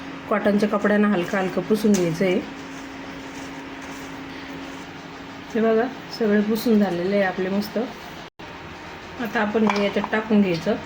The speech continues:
बाउलमध्ये. एक चमचा इथं कॉर्नफ्लॉवर टाकून घ्यायचं. मग आता याला आहे ना,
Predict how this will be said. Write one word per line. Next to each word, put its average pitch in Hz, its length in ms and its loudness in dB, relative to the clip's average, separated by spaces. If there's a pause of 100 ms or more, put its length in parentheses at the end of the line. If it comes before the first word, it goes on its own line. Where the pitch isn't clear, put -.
(200)
बाउलमध्ये. 196 720 0 (2750)
एक 226 240 0
चमचा 220 280 4
इथं 233 320 4 (200)
कॉर्नफ्लॉवर 220 480 4
टाकून 196 340 0
घ्यायचं. 156 260 -2 (2000)
मग 214 260 2
आता 208 200 2
याला 220 180 4
आहे 220 80 4
ना, 214 140 4